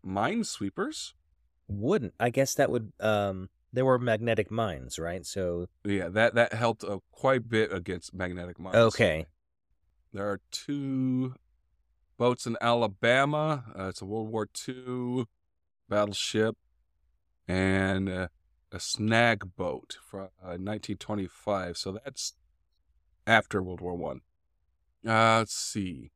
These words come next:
Speaker 1: Nineteen fourteen, there is a sailboat you can see in Alaska. Ah, eighteen ninety-one, there is a schooner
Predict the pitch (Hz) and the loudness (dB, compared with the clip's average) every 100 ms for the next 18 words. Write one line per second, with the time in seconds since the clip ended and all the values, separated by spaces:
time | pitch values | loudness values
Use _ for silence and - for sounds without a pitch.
0 | _ _ _ _ _ _ 110 123 139 - | _ _ _ _ _ _ 2 2 2 -2
1 | 160 160 - 175 175 - _ - 131 117 | -2 -2 -4 0 0 -2 _ -4 2 4
2 | 123 185 147 113 117 104 107 110 110 - | 6 4 4 4 4 4 4 4 2 -4
3 | _ 98 98 95 95 95 95 92 - - | _ 2 4 4 2 0 -4 -4 -4 -2
4 | - 143 208 147 123 127 127 107 113 98 | 4 6 6 6 8 6 4 -2 -2 -4
5 | - - 101 98 135 190 - _ 90 90 | -2 -2 2 2 2 -2 -10 _ -4 -2
6 | 90 87 87 87 87 85 82 82 - 87 | 0 0 -2 -4 -4 -4 -6 -6 -6 -4
7 | 90 104 185 - - 214 - _ _ _ | 4 6 6 4 2 0 0 _ _ _
8 | _ _ _ _ _ - 127 127 - - | _ _ _ _ _ 6 8 8 6 -6
9 | _ _ 143 - - - 180 170 139 147 | _ _ 4 4 2 0 2 4 4 4
10 | 143 123 117 98 95 95 90 92 - - | 4 4 4 4 2 0 -2 -4 -4 -2
11 | 156 147 117 87 | 4 6 6 2